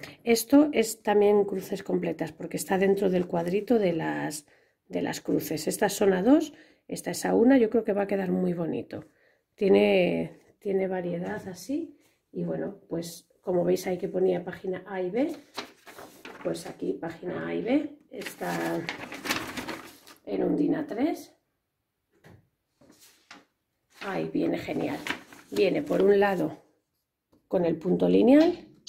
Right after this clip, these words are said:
y por la parte de atrás sin el punto lineal, ¿vale? Es un poco más pequeñito que los que estoy haciendo de Lucas y Leti Stitch,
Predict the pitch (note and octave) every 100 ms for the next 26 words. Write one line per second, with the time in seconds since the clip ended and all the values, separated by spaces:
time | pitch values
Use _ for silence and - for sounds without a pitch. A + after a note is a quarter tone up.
0 | - - - - - _ - - - -
1 | - A#3 C4 D4+ - _ _ _ - E3
2 | D#3 - D3+ - D#3+ E3 - C4 D4+ D4+
3 | - - - - - _ _ _ - -
4 | - - - - - - - - A3 F#3+
5 | D#3+ F3+ E3 D#3+ - - - - - -
6 | - - - - - - - - - -
7 | - - G3 A#3 - _ - - A#3 C#4+
8 | C4 B3+ B3 A#3+ A3+ A3 - G#3 G3 A3
9 | A3+ G3 F#3+ F3 E3 - F3 E3+ E3+ G3+
10 | G3 G#3+ G3 F#3+ F3 E3 F#3+ A#3 A3 F#3+
11 | F#3+ F#3 - - G#3+ G3 F#3+ F#3 F3+ F3+
12 | - - B3+ D4+ D4+